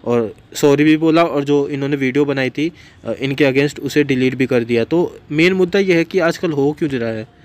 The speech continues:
सारे टीचर राकेश यादव को ही टारगेट क्यों करते हैं? सबसे पहले ये अपना एडवर्टाइजमेंट करते हैं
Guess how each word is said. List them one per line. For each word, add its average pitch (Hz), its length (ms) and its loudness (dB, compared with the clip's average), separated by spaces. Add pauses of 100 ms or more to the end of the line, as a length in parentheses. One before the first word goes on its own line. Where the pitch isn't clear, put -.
(440)
सारे 156 380 2
टीचर 165 320 0
राकेश 143 360 -2
यादव 135 200 -2
को 135 160 -4
ही 139 280 -4 (540)
टारगेट 131 380 0
क्यों 135 100 0
करते 120 280 0
हैं? 110 180 -8 (200)
सबसे 147 280 2
पहले 160 420 0 (560)
ये 143 180 4
अपना 147 460 -2
एडवर्टाइजमेंट 139 680 0
करते 143 280 2
हैं 151 240 -2